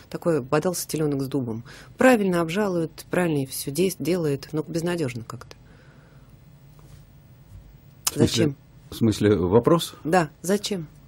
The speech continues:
Speaker 2: Ну как зачем? Ну, у каждого своя позиция. А зачем его запрещают? Это же тоже достаточно безнадежно, в общем. Ну, ну сколько,
Speaker 1: Почему?
Speaker 2: ну, ну, ну, ну сколько можно человека запрещать?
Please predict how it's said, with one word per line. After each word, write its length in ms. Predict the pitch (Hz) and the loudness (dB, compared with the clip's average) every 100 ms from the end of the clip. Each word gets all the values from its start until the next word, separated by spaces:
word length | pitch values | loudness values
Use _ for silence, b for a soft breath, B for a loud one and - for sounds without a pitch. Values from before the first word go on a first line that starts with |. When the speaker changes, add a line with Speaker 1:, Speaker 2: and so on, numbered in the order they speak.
| - - - | -20 -20 0
Speaker 2:
Ну 160 | 110 123 | 4 6
как 180 | 117 87 | 6 6
зачем? 380 | 101 - 87 73 | 4 4 2 4
Ну, 200 | 85 90 | 2 2
у 120 | 85 | 4
каждого 320 | 113 139 156 | 6 8 8
своя 240 | 135 113 123 | 8 10 10
позиция. 480 | 120 98 113 113 98 | 10 8 6 8 8
А 20 | |
зачем 300 | 120 143 123 | 8 8 10
его 100 | 98 | 8
запрещают? 720 | 85 95 - - - - - - - b b b b b b - | 6 0 -2 -2 -2 -4 -12 -20 -20 b b b b b b 0
Это 160 | 117 | 2
же 60 | 147 | 6
тоже 180 | 165 107 | 6 6
достаточно 380 | 98 104 - 98 | 4 2 4 4
безнадежно, 600 | 92 104 101 90 85 80 | 6 6 6 4 2 -2
в 60 | |
общем. 300 | 80 - 87 | -4 -4 2
Ну, 180 | 98 113 | 6 6
ну 100 | 120 | 6
сколько, 300 | 151 131 - | 6 6 6
Speaker 1:
Почему? 180 | 123 131 | 6 8
Speaker 2:
ну, 0 | |
ну, 120 | 143 147 | 10 12
ну, 240 | 147 151 | 10 10
ну 80 | 160 | 8
сколько 260 | - 147 | 6 8
можно 180 | 113 87 | 8 6
человека 220 | 78 - | 0 0
запрещать? 500 | 80 78 90 - 65 | 0 2 0 0 -6